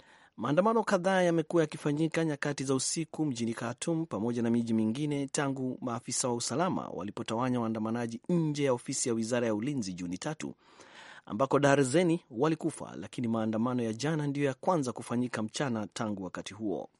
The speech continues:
Mazungumzo kati ya viongozi wa kijeshi na wale wa upinzani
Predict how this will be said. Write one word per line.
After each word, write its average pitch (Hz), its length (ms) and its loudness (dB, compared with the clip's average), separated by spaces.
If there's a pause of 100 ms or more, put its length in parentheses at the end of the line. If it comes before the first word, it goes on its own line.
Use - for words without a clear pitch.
(680)
Mazungumzo 147 460 6
kati 143 280 4
ya 127 60 8
viongozi 127 460 4
wa 117 60 2
kijeshi 147 560 0
na 135 180 0
wale 135 180 2
wa 131 60 0
upinzani 117 680 0